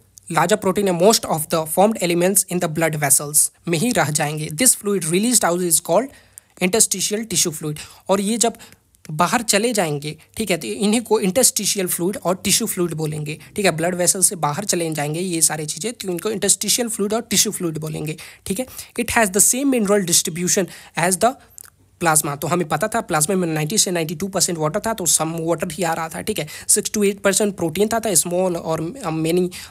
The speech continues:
अ, small soluble substance आ रहा है, ठीक है। और जो लार्जर प्रोटीन है वो रह जा रहा है, ठीक है।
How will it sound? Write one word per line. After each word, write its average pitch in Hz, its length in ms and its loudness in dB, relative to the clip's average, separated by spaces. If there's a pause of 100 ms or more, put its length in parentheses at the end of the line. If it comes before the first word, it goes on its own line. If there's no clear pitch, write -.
(120)
अ, 165 160 -4
small 180 440 -2
soluble 170 500 -2
substance 160 640 0
आ 156 180 -4
रहा 151 160 -4
है, 156 140 -6
ठीक 175 180 -10
है। 160 180 -8 (480)
और 160 160 -2
जो 185 240 0
लार्जर 165 460 2
प्रोटीन 180 400 -2
है 180 120 0
वो 170 160 0
रह 160 180 -4
जा 160 180 -2
रहा 151 100 -2
है, 151 100 -4
ठीक 196 180 -6
है। 151 120 -8